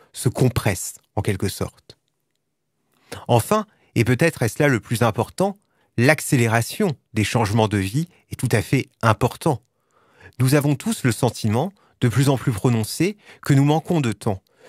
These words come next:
que nous l'épuisons totalement. C'est précisément ce que Hartmut Rosa appelle la famine temporelle. Cette famine temporelle, c'est tout simplement l'augmentation constante du nombre d'actions, du nombre d'expériences,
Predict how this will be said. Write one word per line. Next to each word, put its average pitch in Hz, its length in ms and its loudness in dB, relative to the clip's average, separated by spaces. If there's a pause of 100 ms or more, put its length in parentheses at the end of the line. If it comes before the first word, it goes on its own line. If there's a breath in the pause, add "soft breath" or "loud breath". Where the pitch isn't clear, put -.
(160 loud breath)
que 147 80 2
nous 151 160 4
l'épuisons 151 540 0
totalement. 127 600 0 (720 loud breath)
C'est - 180 0
précisément 151 640 2
ce - 140 -6
que 117 160 -2
Hartmut 120 340 0
Rosa 135 540 2
appelle 143 400 0
la 110 100 0
famine 127 340 0
temporelle. 92 640 -2 (840 loud breath)
Cette - 240 0
famine 214 320 2
temporelle, 147 720 0 (340 soft breath)
c'est - 160 0
tout 196 140 -2
simplement 170 460 0
l'augmentation 160 720 0
constante 180 720 -4 (280)
du 127 120 0
nombre 170 340 2
d'actions, 139 580 -2 (300 soft breath)
du 127 120 2
nombre 190 300 2
d'expériences, 135 760 -4